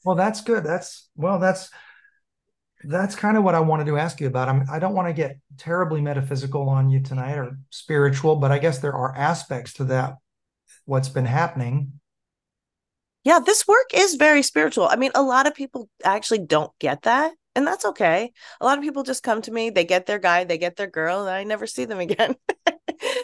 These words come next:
Speaker 2: But some
Speaker 1: <laughs>
Speaker 2: people do understand there is a deeper level that this work is really spiritual. So,
Speaker 1: Well,
Speaker 2: okay,
Speaker 1: when,
Speaker 2: go
Speaker 1: when
Speaker 2: ahead.
Speaker 1: you, when you, I'm just curious, when you met your husband,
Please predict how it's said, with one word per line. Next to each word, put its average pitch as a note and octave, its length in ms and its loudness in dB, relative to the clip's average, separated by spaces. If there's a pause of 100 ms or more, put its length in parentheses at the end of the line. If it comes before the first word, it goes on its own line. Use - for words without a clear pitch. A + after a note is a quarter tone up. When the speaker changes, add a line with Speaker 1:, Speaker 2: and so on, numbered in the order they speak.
(320)
Speaker 2:
But A#3+ 180 6
some C#4 140 -2
Speaker 1:
<laughs> E4 100 -12
Speaker 2:
people C4+ 280 0
do B3 280 0
understand G3 720 0
there D#3+ 120 -4
is F#3 260 -6
a F3 60 -8
deeper D#3+ 420 -2
level C#3 540 0
that C#3 200 -6
this D#3 220 -2
work D3 280 -4
is D#3 280 0
really C3+ 360 -4
spiritual. - 680 -8
So, F3 300 2
Speaker 1:
Well, - 100 4
Speaker 2:
okay, - 140 -2
Speaker 1:
when, G3+ 80 0
Speaker 2:
go F3+ 120 2
Speaker 1:
when G3 140 0
Speaker 2:
ahead. G3 180 2
Speaker 1:
you, B3+ 160 -10 (260)
when F#3+ 180 0
you, A3 360 -2
I'm F#3 140 -4
just F3+ 220 -8
curious, E3+ 420 -2
when D#3 160 -2
you D#3+ 100 0
met D#3 240 -4
your C#3 120 -2
husband, C3+ 640 -2